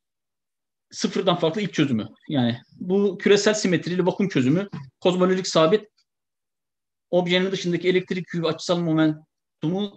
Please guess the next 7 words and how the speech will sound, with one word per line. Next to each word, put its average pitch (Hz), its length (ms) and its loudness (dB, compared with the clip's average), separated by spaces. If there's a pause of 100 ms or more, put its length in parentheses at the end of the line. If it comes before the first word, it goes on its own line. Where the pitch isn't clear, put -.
sıfır 175 320 -4 (680)
haldeki 147 480 -2
bir 165 40 -12
çözüm. 127 300 -2 (1600)
Yani 156 200 -2
bu 240 80 0
çözüm 226 340 2